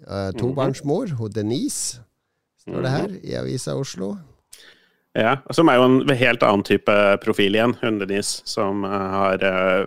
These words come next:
Speaker 2: vært veldig mye sånn grasrot, e-sport, engasjert
Speaker 1: Ja.
Speaker 2: over mange år og fått mye innpass og, eh, har mye peiling
Speaker 1: Men
Speaker 2: på
Speaker 1: de har
Speaker 2: en måte.
Speaker 1: satt sammen et mangfoldig styre, høres det ut som.
Speaker 2: Ja, det, det har det. De har prøvd å i-, bygge litt opp på nytt igjen, beholdt et par av folka som, eh, s-, ja, ressurspersonene,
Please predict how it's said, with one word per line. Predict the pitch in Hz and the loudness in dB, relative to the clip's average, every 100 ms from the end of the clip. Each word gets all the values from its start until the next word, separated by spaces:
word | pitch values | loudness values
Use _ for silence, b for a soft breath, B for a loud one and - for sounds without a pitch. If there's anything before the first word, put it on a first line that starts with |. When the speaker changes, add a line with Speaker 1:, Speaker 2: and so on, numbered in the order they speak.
| - | -2
Speaker 2:
vært | 107 - | -4 -4
veldig | 82 127 123 | 0 2 4
mye | 120 | 2
sånn | - 104 | 2 -2
grasrot, | 104 104 - - 127 113 104 - - | 0 0 0 -6 -2 -2 -2 -6 -4
e-sport, | 95 - - 104 - - - | -2 -2 -2 -4 -4 -8 -6
engasjert | 98 107 110 113 107 - | -2 -2 0 0 0 0
Speaker 1:
Ja. | 113 | 0
Speaker 2:
over | 98 104 | 2 2
mange | 110 101 107 | 2 0 2
år | - 107 107 107 | 2 2 2 2
og | 110 101 | 2 0
fått | - 107 - | -2 -6 -2
mye | 104 104 | -2 -2
innpass | 101 110 104 - - | -2 -2 -2 -2 0
og, | 110 104 B B B B B B - | 2 2 B B B B B B -2
eh, | 104 101 | 0 0
har | 98 117 113 | 2 2 2
mye | 127 104 | 2 0
peiling | - 104 90 110 | 0 -2 0 0
Speaker 1:
Men | 131 | 2
Speaker 2:
på | |
Speaker 1:
de | |
har | 156 | 4
Speaker 2:
en | |
måte. | 180 170 | 4 4
Speaker 1:
satt | 165 | 2
sammen | - 175 160 127 | 2 2 2 2
et | 117 | 0
mangfoldig | 117 127 131 120 175 156 104 101 | 0 2 2 2 0 0 -2 -6
styre, | - 147 180 90 65 | -2 -2 -2 -4 -6
høres | 76 85 - | -10 -10 -8
det | |
ut | - | 0
som. | 127 | 2
Speaker 2:
Ja, | 120 - _ _ - | 2 -4 _ _ 0
det, | 151 156 135 | 4 4 4
det | 175 | 4
har | 156 | 4
det. | 139 135 | 2 2
De | |
har | 151 | 2
prøvd | 156 147 | 2 4
å | 165 | 4
i-, | 156 - 151 | 4 4 2
bygge | 165 131 117 | 0 0 2
litt | 120 - | 2 0
opp | 120 | 0
på | 127 | 0
nytt | 120 - | -2 2
igjen, | 180 190 | 2 2
beholdt | 151 127 - | 0 0 -2
et | 127 | -6
par | - 113 107 | 0 2 2
av | - | 2
folka | 110 95 143 151 | -2 0 0 0
som, | - 120 120 | 2 2 2
eh, | 117 117 117 117 | 2 2 0 -2
s-, | 123 | -4
ja, | 127 117 113 110 107 | -2 0 0 0 0
ressurspersonene, | 107 107 - - - 117 127 117 127 214 285 | 0 -2 -2 -4 -4 -2 0 2 2 4 4